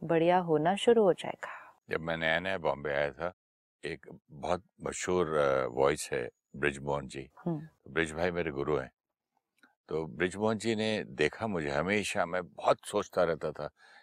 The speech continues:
Speaker 2: ये तो काम तो रेडियो का करने आया नहीं था, काम तो फिल्मों में था। तो देखते थे और शक्ल पे भी देखते थे। उन्होंने बोला, "एक काम करना,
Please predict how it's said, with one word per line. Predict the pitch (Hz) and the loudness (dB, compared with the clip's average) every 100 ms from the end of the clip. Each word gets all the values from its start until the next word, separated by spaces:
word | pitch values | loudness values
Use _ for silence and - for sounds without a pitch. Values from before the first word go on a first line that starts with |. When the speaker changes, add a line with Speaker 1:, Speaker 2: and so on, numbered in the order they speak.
| _ 80 | _ -12
Speaker 2:
ये | 92 85 87 | -6 -2 -2
तो | 101 98 - _ _ - - - | -2 -4 -8 _ _ -20 -18 -4
काम | 78 78 | -2 -2
तो | - 95 | 0 0
रेडियो | 90 98 104 | 2 0 0
का | |
करने | 98 101 101 | -2 -2 2
आया | 98 107 | 4 4
नहीं | 113 98 | 0 -4
था, | 82 - _ _ | -8 -12 _ _
काम | - 73 73 | 0 0 0
तो | - 85 82 - _ _ | -2 0 0 -4 _ _
फिल्मों | 104 104 110 | -2 2 2
में | 101 80 | 2 -2
था। | 73 67 _ _ _ _ _ _ _ | -2 -4 _ _ _ _ _ _ _
तो | - | -10
देखते | 87 95 - 123 | -2 -2 -2 -8
थे | - 107 107 - | -4 -2 -2 -4
और | - 85 85 78 | -4 -2 0 -2
शक्ल | - 73 67 85 | -6 -2 -2 -2
पे | 101 | -2
भी | 98 | -4
देखते | 85 78 82 | -4 -6 -6
थे। | - 90 | -6 -4
उन्होंने | 82 82 85 | -4 -4 -6
बोला, | 78 90 | -4 -2
"एक | 90 - | -2 -4
काम | 62 57 85 | -4 -4 -4
करना, | - 69 101 | -8 -8 -8